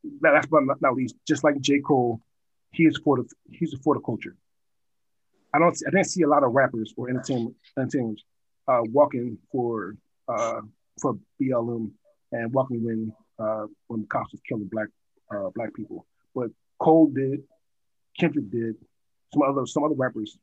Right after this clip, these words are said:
we don't call rappers, did. Um, and so he, so, so he's, so he's for the culture. So, so to me, hands down, Kendrick Lamar is the best rapper of the two thousand tens.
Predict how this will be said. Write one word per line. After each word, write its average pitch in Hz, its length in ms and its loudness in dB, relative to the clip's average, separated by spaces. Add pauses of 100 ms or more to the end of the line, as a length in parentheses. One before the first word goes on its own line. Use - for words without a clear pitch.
(960)
we 117 60 -12
don't 120 120 -6
call 120 140 -4
rappers, 110 300 -6
did. 110 220 -6 (460)
Um, 110 360 -4 (340)
and 135 120 -6
so 139 100 -4
he, 120 80 -2
so, 143 220 -2
so - 140 -4
he's, 156 360 -2
so 151 80 2
he's 165 180 -2
for 160 160 -2
the 139 60 -4
culture. 160 320 -2 (960)
So, 127 380 -4 (220)
so 139 260 -4
to 131 80 -4
me, 160 400 2 (160)
hands 143 300 0
down, 120 400 -2
Kendrick 127 200 -4
Lamar 113 500 -4
is 107 260 -4 (140)
the 107 120 -8 (200)
best 107 280 -6 (600)
rapper 107 360 -4
of - 80 -12
the 95 80 -12
two - 140 -10
thousand 98 240 -10
tens. 73 360 -16